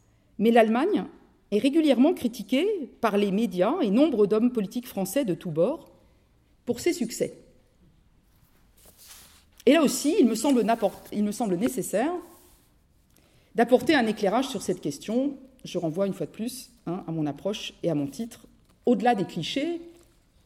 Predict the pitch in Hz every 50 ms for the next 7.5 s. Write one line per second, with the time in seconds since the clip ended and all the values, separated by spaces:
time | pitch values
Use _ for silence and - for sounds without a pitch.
0 | _ - 240 233 226 185 160 151 - - - - - _ _ _ _ _ _ _
1 | _ _ _ _ _ _ _ _ _ _ _ _ _ _ _ _ _ - - -
2 | 202 208 - - 359 370 359 294 262 262 311 370 359 240 208 - 254 226 208 214
3 | 202 190 208 - - 285 277 226 190 - 185 - - 170 151 147 - 185 - -
4 | - - - _ _ _ _ _ _ _ _ _ _ _ _ _ _ _ _ _
5 | _ _ _ _ _ _ _ _ _ _ _ _ - 196 240 277 262 262 254 247
6 | 214 180 156 170 170 - - 175 190 190 - 160 - - 165 151 180 - - 165
7 | - - 165 160 180 - - 269 285 330